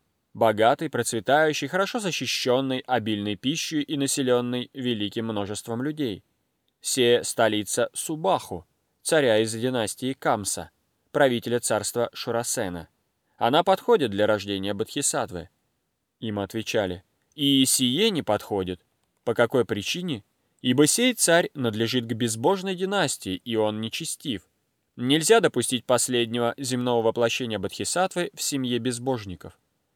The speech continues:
Оттого и оно не подходит. Ещё говорили: "Есть в Хастинапуре, в граде великом, царь, принадлежавший к династии Пандавов,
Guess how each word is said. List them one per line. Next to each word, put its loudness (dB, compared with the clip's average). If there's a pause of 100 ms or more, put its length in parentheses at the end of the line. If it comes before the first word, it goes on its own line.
Оттого 4
и -6
оно -4 (400)
не -10
подходит. -14 (800)
Ещё 0
говорили: -2 (360)
"Есть 2
в -12
Хастинапуре, 2
в -4
граде 2
великом, 0
царь, 2
принадлежавший 0
к -10
династии -2
Пандавов, -2